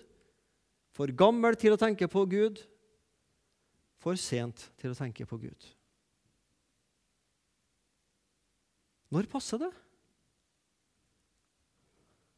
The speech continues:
Jeg er sikker på det som er poenget med tegningen her, det er en dag, en dag så passer det. Ikke nå. Nå er jeg for ung, nå er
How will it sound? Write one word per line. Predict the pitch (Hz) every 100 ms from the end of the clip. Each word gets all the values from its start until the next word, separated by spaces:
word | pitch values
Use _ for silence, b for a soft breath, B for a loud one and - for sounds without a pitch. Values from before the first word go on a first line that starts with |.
| _ _ _ _ _ _ _ _ _ _ _ _ _ _ _ _
Jeg | 262
er | -
sikker | 294 - 247
på | - 247 262 247 277 196
det | 220
som | 226 240
er |
poenget | - 240 185
med | 196
tegningen | 233 202 202
her, | 240 254
det | 226 214
er | 214 B B -
en | 262 247
dag, | 139 135 -
en | 190 196
dag | 131 135
så | -
passer | 190 160 139
det. | 139 139 - _ -
Ikke | 208
nå. | 262 262 202 98 - _ _ _ _ _ _ _
Nå | - 190
er | 196
jeg | 170
for | 180
ung, | 208 226 220
nå | 202 190 190
er | 165 135 131